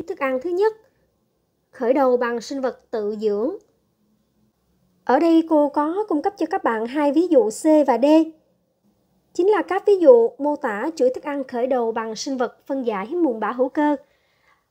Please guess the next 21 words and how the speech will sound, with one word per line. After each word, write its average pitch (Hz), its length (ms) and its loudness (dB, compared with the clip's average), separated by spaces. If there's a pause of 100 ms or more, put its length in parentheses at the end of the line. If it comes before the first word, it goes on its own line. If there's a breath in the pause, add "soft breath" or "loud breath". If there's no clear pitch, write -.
(500)
Trên 349 180 -2
chuỗi 311 180 2
C, 330 120 -8 (400)
xác 359 420 -4
lá 320 160 -2
cây 311 340 0 (480)
sẽ 226 420 -4 (140)
được 262 220 0
muối 294 320 0 (180)
phân 302 200 -2
giải. 226 420 -2 (720)
Sau 359 200 -6
đó 349 200 -2
muối 359 380 0
trở 302 120 0
thành 285 240 -4
nguồn 254 180 2
thức 370 140 -8
ăn 285 260 -4
cho 285 160 -4
nhện, 233 400 -2